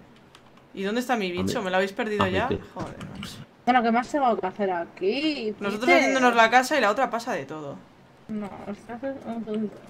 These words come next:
Speaker 3: domesticando aquí a un,
Speaker 1: ¿Dónde
Speaker 3: un
Speaker 1: está mi
Speaker 3: bicho
Speaker 1: bicho,
Speaker 3: muy
Speaker 1: follo?
Speaker 3: chulo.
Speaker 2: Pues sí.
Speaker 3: Yo no le he matado.
Speaker 1: Me la ha perdido la Didi, tú. Le da que le siga y luego me lo pierde.
Speaker 3: No, pero
Speaker 1: Me
Speaker 3: no,
Speaker 1: debes,
Speaker 3: no,
Speaker 1: me debes un
Speaker 3: no.
Speaker 1: bicho, sí.
Speaker 2: Me debes un
Speaker 3: Mentiras.
Speaker 2: topo.
Speaker 3: Está aquí el topo, se ha quedado bugueado ahí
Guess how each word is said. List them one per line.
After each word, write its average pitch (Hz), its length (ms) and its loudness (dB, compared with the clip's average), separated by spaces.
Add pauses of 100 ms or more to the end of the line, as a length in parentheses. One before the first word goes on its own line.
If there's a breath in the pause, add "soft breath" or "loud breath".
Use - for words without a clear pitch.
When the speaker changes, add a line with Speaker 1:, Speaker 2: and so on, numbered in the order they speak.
(140)
Speaker 3:
domesticando 214 720 -2
aquí 240 320 -4
a 214 100 2
un, 202 120 0 (300)
Speaker 1:
¿Dónde 202 100 -6
Speaker 3:
un 226 40 4
Speaker 1:
está 269 220 4
mi 247 160 6
Speaker 3:
bicho 202 160 0
Speaker 1:
bicho, 202 140 4
Speaker 3:
muy - 80 0
Speaker 1:
follo? 190 440 0
Speaker 3:
chulo. - 100 -14 (500)
Speaker 2:
Pues 104 180 -6
sí. 104 200 -2 (360)
Speaker 3:
Yo 202 140 2
no 285 140 6
le 294 60 4
he 240 40 2
matado. 208 540 0 (140)
Speaker 1:
Me 196 120 0
la 214 80 8
ha 233 60 6
perdido 262 260 6
la 226 140 10
Didi, 196 260 2
tú. 202 160 -2
Le 196 120 2
da 226 140 8
que 277 60 -4
le 269 140 2
siga 294 300 2
y 269 40 2
luego 262 220 2
me 240 80 0
lo 185 140 0
pierde. 190 320 -2
Speaker 3:
No, 220 380 0
pero 190 160 0
Speaker 1:
Me 190 80 0
Speaker 3:
no, 208 60 4
Speaker 1:
debes, 247 220 6
Speaker 3:
no, 196 80 0
Speaker 1:
me 214 160 2
debes 233 240 2
un 247 100 0
Speaker 3:
no. 214 60 -2
Speaker 1:
bicho, 190 520 0
sí. 180 380 -12 (160)
Speaker 2:
Me 202 120 0
debes 123 160 6
un - 20 2
Speaker 3:
Mentiras. 220 240 4
Speaker 2:
topo. 107 320 -4
Speaker 3:
Está 247 340 0
aquí 269 180 0
el 269 140 -2
topo, 247 400 -4
se 214 140 -6
ha 247 80 -2
quedado 285 280 -2
bugueado 226 600 0
ahí 214 240 -8